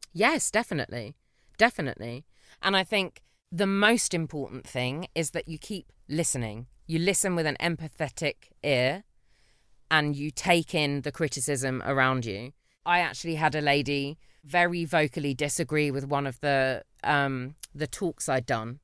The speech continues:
for a publication, and it's something that's online. And, you know, I had a few people around me saying to me,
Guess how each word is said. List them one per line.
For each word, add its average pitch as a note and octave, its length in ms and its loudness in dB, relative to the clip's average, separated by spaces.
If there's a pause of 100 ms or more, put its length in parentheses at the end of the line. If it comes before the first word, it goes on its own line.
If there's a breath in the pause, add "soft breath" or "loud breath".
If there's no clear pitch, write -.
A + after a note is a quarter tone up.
(220)
for C3+ 280 0
a B2 320 2
publication, C3+ 760 -2 (460 soft breath)
and D3 140 0
it's - 120 -2
something C#3 280 -2
that's - 180 -4
online. C#3 580 0 (380 soft breath)
And, D3+ 360 2 (140)
you F#3 120 -2
know, D3 160 4
I D#3 60 4
had E3 180 -2
a D3+ 40 -8
few G#3 240 -6
people E3 300 -2
around D#3 420 0
me B2 220 -4
saying C#3 380 2
to D3 100 -6
me, C3+ 380 -4